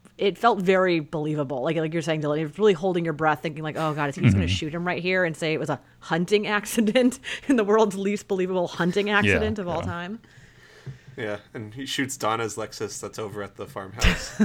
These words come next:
Speaker 1: <laughs>
Speaker 3: Anyway,
Speaker 1: Oh, God.
Speaker 3: um, I think it would have been a
Speaker 1: Mercedes.
Speaker 3: better death to be shot in the back of the head than
Speaker 2: Yeah.
Speaker 3: what he actually got in the end, though.
Speaker 1: Pro-,
Speaker 3: So.
Speaker 1: well,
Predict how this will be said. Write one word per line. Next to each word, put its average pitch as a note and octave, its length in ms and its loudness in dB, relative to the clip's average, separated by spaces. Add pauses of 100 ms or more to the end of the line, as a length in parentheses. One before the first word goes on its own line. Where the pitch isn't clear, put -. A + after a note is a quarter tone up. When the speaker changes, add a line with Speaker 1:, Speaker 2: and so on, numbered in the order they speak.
(120)
Speaker 1:
<laughs> D4 100 4 (2000)
Speaker 3:
Anyway, A#2+ 320 4
Speaker 1:
Oh, D4+ 280 0
God. F3+ 140 -4 (220)
Speaker 3:
um, C3+ 100 -2 (1700)
I D3+ 80 6
think - 200 2
it G#3+ 60 2
would - 20 -2
have - 40 -6
been F#3 80 2
a - 100 4
Speaker 1:
Mercedes. A#2+ 80 -2
Speaker 3:
better B2+ 240 6
death B2 380 2
to C#3+ 80 -4
be A#2+ 140 -2
shot A#2 340 0
in B2+ 60 -12
the A2 80 -6
back A2 180 -2
of A2+ 120 0
the G#2 100 -2
head G#2 340 -6
than E3+ 180 0
Speaker 2:
Yeah. D#3+ 320 -2
Speaker 3:
what F#2+ 140 -8
he G2 180 -12
actually G2 320 -10
got G2 220 -8
in G2 80 -18
the G#2 120 -12
end, G#2 200 -16
though. G#2+ 180 -6
Speaker 1:
Pro-, - 0 -
Speaker 3:
So. G2 340 -4 (140)
Speaker 1:
well, G3+ 320 -10